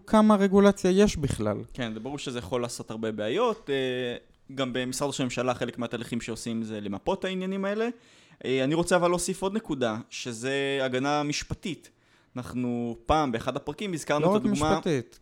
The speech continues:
Speaker 1: כן, גם,
Speaker 2: אה,
Speaker 1: גם
Speaker 2: איזה מה?
Speaker 1: ציבורית.
Speaker 2: אה, משפטית וציבורית. אני אתן את הדוגמה שנבין על מה מדובר. כל בעל תפקיד,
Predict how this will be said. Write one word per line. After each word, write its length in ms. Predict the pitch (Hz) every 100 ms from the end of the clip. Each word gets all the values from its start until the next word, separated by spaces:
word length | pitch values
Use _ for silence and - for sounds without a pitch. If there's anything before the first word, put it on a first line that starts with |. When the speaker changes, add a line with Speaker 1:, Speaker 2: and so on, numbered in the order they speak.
| _
Speaker 1:
כן, 160 | 135 123 113
גם, 160 | 113 120
Speaker 2:
אה, 60 | 117 117 123
Speaker 1:
גם 140 | 123
Speaker 2:
איזה 140 | 117
מה? 60 | 143
Speaker 1:
ציבורית. 640 | 156 220 196 113 - - - _ -
Speaker 2:
אה, 40 | 208
משפטית 360 | 156 - 190 190
וציבורית. 500 | 190 180 165 151 -
אני 120 | 170
אתן 220 | 175 180 165
את 140 | -
הדוגמה 420 | 156 139 143 156
שנבין 380 | 135 123 117 131
על 60 | 123
מה 80 | 120
מדובר. 480 | 123 113 110 110 101 - _ _ _ _ _ _ _ _ _
כל 200 | - 240
בעל 200 | 185 190
תפקיד, 500 | 185 - - 151 175